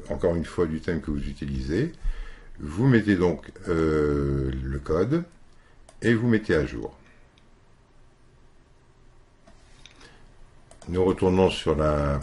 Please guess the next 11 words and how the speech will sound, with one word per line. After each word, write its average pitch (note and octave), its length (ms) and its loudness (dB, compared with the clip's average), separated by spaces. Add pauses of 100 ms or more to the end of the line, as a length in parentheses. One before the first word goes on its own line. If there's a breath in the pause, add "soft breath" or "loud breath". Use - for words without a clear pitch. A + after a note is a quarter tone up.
(880)
sur - 440 0
la D#2 100 4
page. A2 540 2 (1600 loud breath)
Je - 200 12
réactualise. F#2 960 4 (1900 soft breath)
Et A#2 100 4
voilà, F2+ 440 2 (160)
nous F#2+ 240 4
avons F2 240 4
donc F#2 240 0
ici F2 420 -2